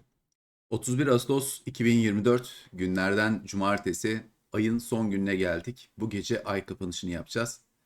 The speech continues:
Ee, dün gece canlı yayında bahsetmiştik ama yine genelde şöyle bir yorumumuzu yapalım. Ee, önümüzdeki süreçte neler bekliyor bizi? Aylık mumumuz nasıl kapanacak? Tabii ki canlı yayında geceleyin bunları yine değerlendireceğiz.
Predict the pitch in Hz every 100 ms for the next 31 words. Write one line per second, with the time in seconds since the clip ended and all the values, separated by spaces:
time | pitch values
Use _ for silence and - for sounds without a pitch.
0 | _ _ _ _ _ - 101 95 95 98
1 | 139 123 117 123 120 113 110 113 107 104
2 | 104 - 101 98 - 98 107 - 117 120
3 | - 120 107 113 101 107 101 90 107 104
4 | - _ _ _ _ - 98 85 90 95
5 | 87 101 98 92 95 92 98 87 82 95
6 | 117 _ _ _ _ _ - 85 85 78
7 | 71 - _ _ _ 117 117 117 120 120
8 | - 107 107 120 113 - 107 101 107 110
9 | 101 - 95 85 82 104 107 - - 98
10 | 92 104 107 104 101 104 101 - 95 85
11 | 85 113 - 104 92 101 95 95 92 92
12 | 87 87 87 92 90 87 87 90 90 87
13 | 85 82 87 87 87 85 87 117 127